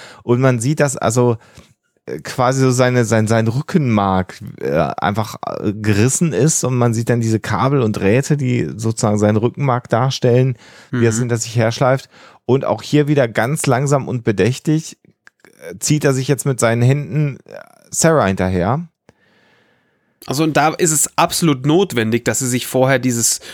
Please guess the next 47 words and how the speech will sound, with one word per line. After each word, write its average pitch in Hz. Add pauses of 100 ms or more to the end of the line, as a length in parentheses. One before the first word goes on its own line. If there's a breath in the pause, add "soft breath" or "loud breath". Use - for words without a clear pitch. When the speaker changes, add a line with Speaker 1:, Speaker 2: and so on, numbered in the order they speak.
(160 loud breath)
Speaker 2:
Stück -
aus 110
dem 107
Bein 104
gerissen 110
hat, 117
weil 117 (100)
wenn 123
das 120
nicht 170
so 123
wäre, 113 (460 loud breath)
dann 143 (1300)
wäre 135
das, -
das -
Ungleichgewicht 147
jetzt 139
schon 147
sehr 131
groß, 135
weil 117
er 120
kann 151
ja 123
auf, -
er 104
hat 127
irgendwie 127
nur 123
noch 117
einen 117
Arm 101
Speaker 1:
Ja. 92
Speaker 2:
und 117
kann 135
wirklich 147
nur 139
noch, 120 (200)
nur 143
noch, 120
äh, 101 (340 loud breath)
robben. 160 (360 loud breath)
Diese 156
Nahaufnahme 151
ganz, - (320)
äh, -